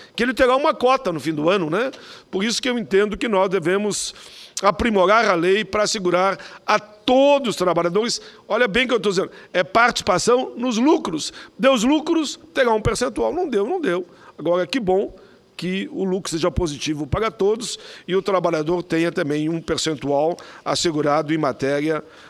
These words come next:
nessa matéria tão importante como a participação nos lucros.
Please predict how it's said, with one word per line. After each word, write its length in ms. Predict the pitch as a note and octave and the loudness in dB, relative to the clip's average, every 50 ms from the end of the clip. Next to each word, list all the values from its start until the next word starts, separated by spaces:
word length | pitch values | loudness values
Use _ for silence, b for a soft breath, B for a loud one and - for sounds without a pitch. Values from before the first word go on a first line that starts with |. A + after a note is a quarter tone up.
| B B _ | B B _
nessa 460 | A#2+ A#2 C3 F#3 A3+ A#3+ - - D#3+ | -8 -2 2 4 4 4 4 2 -2
matéria 400 | D3+ C#3+ A2+ - E3+ F3 E3 - | -2 -2 -2 0 0 0 0 0
tão 160 | - G#3+ G#3+ | 0 0 0
importante 640 | F#3+ - - D3+ C3+ - F3 F3+ F#3+ - - - B B B B B B _ | 0 -2 -4 -6 -4 0 0 0 0 0 -2 -6 B B B B B B _
como 260 | - F3 F#3 F3 F3 | 0 0 2 2 0
a 60 | D#3 | 0
participação 600 | - - E3+ D#3 - - - C#3+ D3 B2+ - D#3 D3+ | 2 0 -2 -2 -2 -4 -4 -4 -4 -2 -2 -2 -2
nos 120 | C#3 A#2 | -4 -4
lucros. 320 | A#2+ A2+ G#2+ G2 - - | -6 -8 -8 -10 -14 -20